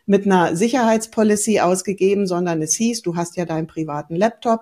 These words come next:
wir richten dir die E-Mail ein und damit kannst du arbeiten.“ Es gab also keine Absicherung, es gab kein Löschkonzept, es gab keine Verschlüsselung,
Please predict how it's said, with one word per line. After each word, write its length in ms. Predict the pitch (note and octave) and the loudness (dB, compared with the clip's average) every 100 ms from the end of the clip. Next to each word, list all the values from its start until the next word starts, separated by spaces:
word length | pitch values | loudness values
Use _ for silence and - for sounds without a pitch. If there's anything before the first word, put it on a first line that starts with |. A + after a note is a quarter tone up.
| _ _ - _ | _ _ -20 _
wir 160 | G3 G3+ | 2 2
richten 320 | A3 - F#3+ | 2 0 0
dir 160 | F3+ E3 | 2 0
die 260 | A#2+ G#3 | -2 0
E-Mail 220 | A3+ A3 | 2 2
ein 380 | G#3 E3+ F3+ F#3 | 0 -2 -2 -2
und 180 | E3+ E3+ | -4 -6
damit 320 | D3 D#3 F3 | -6 -6 -8
kannst 340 | - D3+ D3 - | -10 -12 -12 -12
du 40 | |
arbeiten.“ 480 | - C#3 C3+ - D#3+ _ _ _ _ - | -14 -16 -20 -20 -20 _ _ _ _ -6
Es 160 | G3 | 0
gab 280 | B3 A#3+ A#3+ | 4 2 4
also 240 | G3 G3 | 2 2
keine 340 | F#3+ F#3 E3+ F3 | 0 0 0 2
Absicherung, 720 | B3 - B3 A#3+ A3 A3+ A3+ | 0 -2 -2 -2 0 0 0
es 180 | F#3 - | -4 -4
gab 240 | E3+ E3 | -6 -4
kein 220 | - E3+ | -4 -2
Löschkonzept, 840 | F#3 B3 - - G#3 G3 G3+ G3+ - | 2 0 -2 -4 -4 0 -2 -2 -6
es 160 | E3+ | -6
gab 240 | - F3+ - | -2 -2 -2
keine 300 | F3 E3+ F3 | -4 -4 -4
Verschlüsselung, 920 | E3+ E3 A3+ A#3 A3+ G#3 F#3+ F#3+ | -6 -2 0 0 0 2 2 0